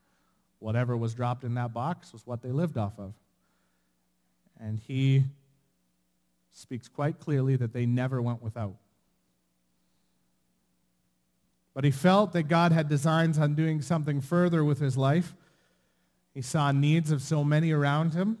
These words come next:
and particularly their need for the word and relationship with God through prayer. And that all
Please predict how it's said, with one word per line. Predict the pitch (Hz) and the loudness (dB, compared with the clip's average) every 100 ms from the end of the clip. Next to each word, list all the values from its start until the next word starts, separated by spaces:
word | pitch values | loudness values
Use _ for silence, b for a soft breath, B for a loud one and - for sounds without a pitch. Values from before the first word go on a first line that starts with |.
| - _ _ _ _ | -10 _ _ _ _
and | 135 135 | -10 -4
particularly | 160 151 196 - 175 160 160 156 | -2 2 0 2 2 4 4 2
their | 151 151 | 2 2
need | 147 151 165 165 | 4 4 4 0
for | - 147 | -4 -4
the | 135 | -2
word | 131 143 156 170 175 | -2 0 2 2 0
and | 156 139 | 0 0
relationship | 135 147 - 151 143 151 139 | 0 -2 -4 -6 -6 -8 -10
with | 127 - | -14 -10
God | 131 135 135 | -4 -4 -4
through | 135 | -10
prayer. | 117 123 110 107 _ _ _ _ _ _ _ _ _ _ _ _ _ _ _ _ _ _ _ - | -12 -10 -10 -10 _ _ _ _ _ _ _ _ _ _ _ _ _ _ _ _ _ _ _ -12
And | 120 | -6
that | 135 139 | -2 -2
all | 147 160 160 156 120 | 0 2 2 2 -2